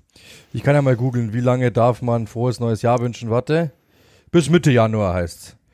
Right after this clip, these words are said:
Können, kann ungefähr bis Mitte, äh, Januar gewünscht werden. Ist der erste Artikel, der da steht.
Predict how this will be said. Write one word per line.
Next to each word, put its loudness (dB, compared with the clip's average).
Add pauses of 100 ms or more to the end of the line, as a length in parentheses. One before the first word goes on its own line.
(260)
Können, 0
kann 0
ungefähr 0
bis -4
Mitte, -4
äh, 0
Januar 2
gewünscht -4
werden. -4 (480)
Ist -10
der 2
erste 0
Artikel, -4
der 2
da 2
steht. -8